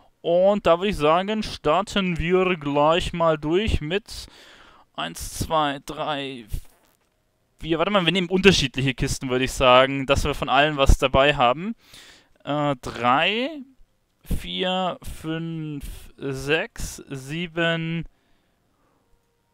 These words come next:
acht, neun. Ah, nehmen wir von denen noch eine, oder? Eins, zwei, drei, vier, fünf, sechs, sieben, acht, neun, zehn Kisten.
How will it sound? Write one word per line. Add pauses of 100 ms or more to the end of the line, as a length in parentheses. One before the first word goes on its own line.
(200)
acht, (120)
neun. (480)
Ah,
nehmen
wir
von
denen
noch
eine,
oder?
Eins,
zwei,
drei,
vier,
fünf,
sechs,
sieben,
acht, (480)
neun,
zehn
Kisten.